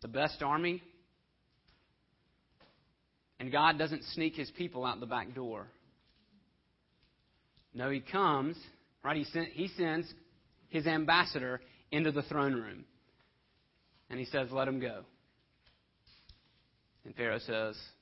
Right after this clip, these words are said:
"No." And God says, "Okay."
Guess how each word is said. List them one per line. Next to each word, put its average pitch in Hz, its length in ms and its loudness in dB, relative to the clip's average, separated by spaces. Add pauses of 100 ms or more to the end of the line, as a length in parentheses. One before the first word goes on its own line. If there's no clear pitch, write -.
(840)
"No." 120 340 -4 (1900)
And 113 100 -14
God 104 220 -8
says, 107 140 -8
"Okay." 147 300 -10